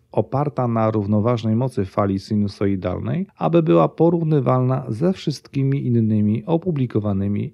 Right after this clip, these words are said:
i reklamowanymi danymi dotyczącymi obwodu Williamsona, na przykład Sasser and Sprinkle, wzmacniacz muzyczny Audio Engineering, listopad tysiąc dziewięćset czterdziesty dziewiąty rok.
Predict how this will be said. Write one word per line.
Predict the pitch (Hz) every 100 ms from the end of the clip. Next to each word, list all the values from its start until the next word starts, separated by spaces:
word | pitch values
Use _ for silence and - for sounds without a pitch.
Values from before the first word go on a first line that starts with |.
| -
i | 117
reklamowanymi | 110 104 107 104 101 107 107 117 113
danymi | 101 95 135 156 120 120
dotyczącymi | 175 185 165 131 104 117 113 120
obwodu | 107 95 92 92 90
Williamsona, | 90 92 92 113 98
na | 92 107 202
przykład | - - 127 - _ _
Sasser | - 143 131 - 117 - _ _ _
and | 117 107 104 -
Sprinkle, | - - 202 180 175 165 - -
wzmacniacz | - 156 143 143 139
muzyczny | 113 101 120 120 117 110 -
Audio | 113 123 110
Engineering, | 110 98 95 98 135 120 113 -
listopad | 139 - 110 113 -
tysiąc | - 127 139
dziewięćset | 117 98 107
czterdziesty | - 98 92 -
dziewiąty | 90 90 92 113
rok. | 110 - -